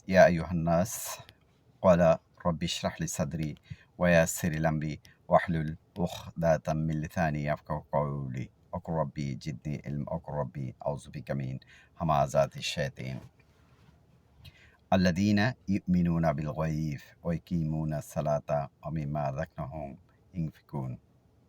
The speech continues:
যাহারা ঈমান এনেছে অদৃশ্যের উপর এবং নামাজ কায়েম করে, আমরা তোমার দিকে যে রিজিক দিয়েছি, উহা হইতে খরচ করে। সূরা আল বাকারার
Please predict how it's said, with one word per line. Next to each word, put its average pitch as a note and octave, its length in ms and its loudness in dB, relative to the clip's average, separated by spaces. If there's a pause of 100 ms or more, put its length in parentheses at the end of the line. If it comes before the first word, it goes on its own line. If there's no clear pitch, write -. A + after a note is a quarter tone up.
(540)
যাহারা G#2 440 6 (100)
ঈমান F2+ 300 2
এনেছে D#2+ 360 -4
অদৃশ্যের C#2+ 440 -4
উপর C2+ 280 -8 (1000)
এবং D2+ 280 -2
নামাজ D2 360 -2
কায়েম C#2+ 240 -4
করে, C#2+ 420 -4 (160)
আমরা D2+ 260 -2
তোমার C2+ 300 -4
দিকে - 200 -14
যে D2 180 -10
রিজিক C#2 380 -10
দিয়েছি, C#2+ 280 -8
উহা C#2 220 -8
হইতে C#2 320 -10 (420)
খরচ D2+ 460 -2
করে। - 260 -12 (840)
সূরা B2 220 0
আল D2 140 0
বাকারার C#2 580 4